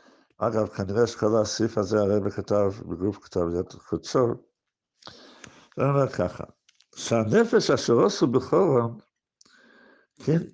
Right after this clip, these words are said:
הם כן הכירו בו." זאת אומרת,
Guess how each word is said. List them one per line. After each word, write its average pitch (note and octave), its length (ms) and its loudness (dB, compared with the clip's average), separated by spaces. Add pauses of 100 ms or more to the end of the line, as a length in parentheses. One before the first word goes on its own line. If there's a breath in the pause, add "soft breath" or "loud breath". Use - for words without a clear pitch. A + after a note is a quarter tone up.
(120)
הם E3 280 4
כן C#3 220 2 (100)
הכירו F2 420 -4
בו." D#2 300 -12 (1040 soft breath)
זאת - 140 -6
אומרת, G3 480 2